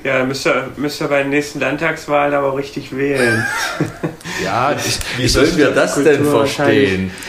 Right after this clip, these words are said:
Speaker 2: Ja,
Speaker 1: äh,
Speaker 2: ich,
Speaker 1: in
Speaker 2: ich,
Speaker 1: Ostdeutschland schneller, als man das gedacht hat.
Speaker 2: Ich, ich, ich glaube, das, äh, das ist richtig. Ich glaube, das Problem in der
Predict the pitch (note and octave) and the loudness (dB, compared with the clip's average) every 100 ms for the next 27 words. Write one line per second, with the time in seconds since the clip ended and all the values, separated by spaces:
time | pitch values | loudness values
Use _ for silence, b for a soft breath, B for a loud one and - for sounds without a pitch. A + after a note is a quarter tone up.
0 | B B F2 F#2 C3+ C3+ C3+ - B B | B B -2 0 0 -2 -4 -12 B B
1 | B B C3+ C3+ C#3 D3 - D3 C#3+ C#3+ | B B -2 0 0 0 0 0 2 0
2 | C#3 - D3 C#3+ C3 C3+ D3 C3 C3 - | 0 0 2 2 2 -2 -2 -2 -2 0
3 | C3+ B2+ - - A2 - - - - - | 0 -2 -6 -8 -6 -6 -8 -6 -6 -6
4 | - - G#2 G#2+ - G2 - E2 G2+ F#2 | -6 0 2 2 0 -2 -2 0 2 2
5 | F#2 F2+ - D2 - A2 - C3 - A2+ | 2 -4 -8 -10 -6 -6 -2 0 2 2
6 | - F2 G#2+ G#2 G2+ F#2 - F#2 G2+ A2 | 0 -2 0 0 0 -8 -8 -4 2 2
7 | A2 - - - - - - A#2 A#2+ | 0 -8 -20 -20 -20 -20 -10 -4 -4